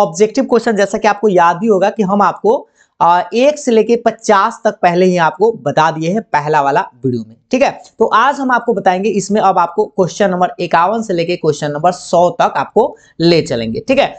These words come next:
तो अगर आप पहला वाला वीडियो नहीं देखे तो आसानी से प्लेलिस्ट से आप जाके देख सकते हैं, ठीक है। तो चलिए स्टार्ट करते हैं। देखिए,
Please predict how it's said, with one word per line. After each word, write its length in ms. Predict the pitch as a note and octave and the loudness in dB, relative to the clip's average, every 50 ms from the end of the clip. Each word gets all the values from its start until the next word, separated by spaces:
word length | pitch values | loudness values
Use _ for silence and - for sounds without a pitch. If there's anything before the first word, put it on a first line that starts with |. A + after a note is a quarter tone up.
| - _ - | -12 _ 0
तो 120 | G3 G3 | 2 2
अगर 220 | G3 - F#3+ G3 A#3+ | 2 2 2 2 2
आप 120 | A#3+ A#3 - | 2 2 0
पहला 200 | A3 A3 A#3+ A#3+ | 0 0 2 2
वाला 140 | B3 B3 | 2 0
वीडियो 220 | A#3+ A#3 A3 A#3 A3+ | 0 0 0 0 2
नहीं 160 | A3 G#3+ A3+ | 2 2 4
देखे 240 | A3+ A3+ A3 A3+ G#3+ | 2 2 2 0 -2
तो 80 | G#3+ | 0
आसानी 360 | G3 F#3 F3+ - G3 F#3+ G#3 G3+ | 0 0 0 0 -2 -4 -2 -2
से 100 | - G#3+ | -2 -2
प्लेलिस्ट 560 | - - F#3 F3+ F#3 F#3+ F#3+ F#3+ - - - | 0 0 2 2 2 2 0 -2 -4 -10 -16
से 220 | - - - G3 F#3 | -8 -2 2 2 2
आप 180 | E3+ E3 E3 | 2 2 0
जाके 240 | E3+ E3+ E3 - F3+ | 0 -2 -2 -4 -6
देख 200 | D#3 E3 F3 - | -10 -10 -8 -6
सकते 260 | - F3+ F3 - F3 | -6 -6 -4 -4 -4
हैं, 140 | F#3 G#3+ - - _ _ - | -4 -4 -6 -8 _ _ -4
ठीक 120 | C#4 B3 | -2 0
है। 140 | B3 D#3+ - - - _ | 0 -2 -2 -4 -8 _
तो 60 | - D#3+ | -4 0
चलिए 360 | - A3 G#3 F#3+ F3 E3+ F3 | 0 2 2 2 0 0 -2
स्टार्ट 320 | E3 - - G#3 G3 - | -4 -2 0 0 0 -2
करते 200 | - G3 - G3 | -4 -4 0 0
हैं। 120 | G#3 A#3 G3+ | 0 0 0
देखिए, 340 | G#3 - G#3+ F#3 A3 - | 0 2 2 2 0 0